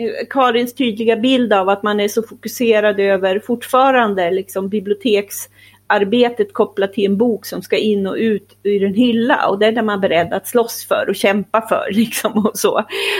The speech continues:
Men, eh, att, att, eh, komma ihåg att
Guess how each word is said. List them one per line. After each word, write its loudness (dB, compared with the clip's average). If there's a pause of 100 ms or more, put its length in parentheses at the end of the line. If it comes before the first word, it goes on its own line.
(120)
Men, 2
eh, 2 (120)
att, -4 (100)
att, -2
eh, -2 (220)
komma 0
ihåg 0
att -4